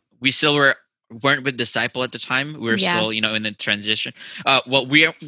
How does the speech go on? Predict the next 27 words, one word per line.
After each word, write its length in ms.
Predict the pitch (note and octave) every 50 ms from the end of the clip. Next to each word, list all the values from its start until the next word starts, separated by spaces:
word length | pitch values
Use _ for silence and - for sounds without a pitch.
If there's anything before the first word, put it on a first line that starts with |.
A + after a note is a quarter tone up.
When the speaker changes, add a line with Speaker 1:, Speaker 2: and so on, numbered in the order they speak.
| C#3
Speaker 1:
weren't 140 | D#3+ F#3 F#3+
even 220 | F3 E3+ D3+ C3 A#2+
talking 420 | B2+ C3+ C3 C3 - C3+ B2+ A#2+
about 220 | A#2+ A#2 A2 -
moving 260 | A2 A2+ A2+ A2+ A2 G#2+
on. 120 | G#2+ A2
We 80 | A#2+ C3
were 60 | C3
just 200 | B2 A#2+ - -
gonna 160 | B2+ A#2+ A#2
start 260 | - - B2+ A#2+ A#2
doing 160 | G#2+ A#2 A#2
the 100 | A2 G#2+
independent 640 | - G#2+ A#2+ B2 - - - B2 B2+ B2 A2 G#2+ -
thing 160 | - G#2+ G#2
again 300 | G#2 G2+ G#2 G#2 G#2 G2+
that 120 | G#2 G#2 F2+
we 100 | G#2 G#2
were 120 | G#2 G#2
doing 460 | G#2 G2+ G#2+ G2+ G2+ G#2 G2+ G2+ C#3 - _ _ _ _ _
years 280 | - G#2+ G#2+ G#2 G2+ G#2
before. 420 | - G#2+ - - - G#2+ G#2+ G#2+ - _ _ _ _ _ _ _ _ _ _ -
And 360 | A2 A2 A2 G#2 G#2 G#2+ F#2
we 140 | G#2+ A#2 A2+
pitched 320 | G#2+ - B2 - - -
this 180 | - A2+ - -
idea 460 | G#2+ G#2+ G#2 G#2 A2 A2 G#2+ G#2 G#2